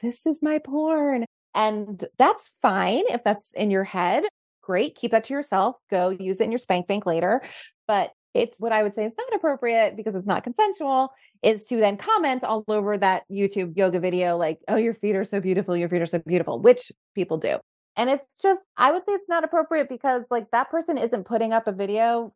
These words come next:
for your sexual enjoyment. They're doing a professional service, which is yoga, and you should respect that and not, like, kind of put yourself out there unless that's invited. There are other YouTube videos of people who are like, "Look at my sexy feet."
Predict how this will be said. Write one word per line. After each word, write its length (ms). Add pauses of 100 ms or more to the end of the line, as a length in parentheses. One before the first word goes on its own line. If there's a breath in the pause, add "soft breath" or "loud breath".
for 100
your 500 (140)
sexual 400
enjoyment. 680 (360)
They're 320 (140)
doing 420
a 80
professional 640
service, 360
which 160
is 120
yoga, 240
and 260
you 80
should 220
respect 400
that 220
and 160
not, 320
like, 280
kind 220
of 180 (360)
put 140
yourself 300
out 180
there 120
unless 260
that's 180
invited. 500 (160)
There 140
are 80
other 200
YouTube 260
videos 300
of 80
people 180
who 60
are 40
like, 140
"Look 300
at 100
my 280
sexy 420
feet." 380